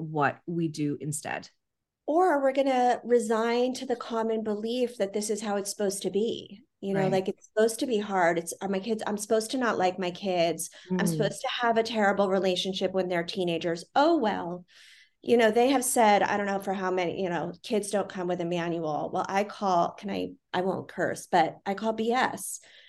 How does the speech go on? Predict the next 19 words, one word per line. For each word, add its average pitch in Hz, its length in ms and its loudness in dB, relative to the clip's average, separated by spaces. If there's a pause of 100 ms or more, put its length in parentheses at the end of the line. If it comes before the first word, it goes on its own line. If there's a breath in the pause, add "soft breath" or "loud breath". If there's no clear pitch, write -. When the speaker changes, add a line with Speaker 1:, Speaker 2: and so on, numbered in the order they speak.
(160 soft breath)
Speaker 2:
There 220 120 6
Speaker 1:
Yeah. - 80 8
Speaker 2:
is 240 140 8
a 254 40 4
manual. 180 340 2
And 185 120 2
certainly 247 320 4
for 214 200 4
the 196 80 2
coaches 220 500 6
that 196 120 6
are 196 80 6
trained 196 460 2
by 190 160 4
the 185 80 6
Jai 180 280 4
Institute 190 440 0
for - 100 0
Parenting, 240 720 6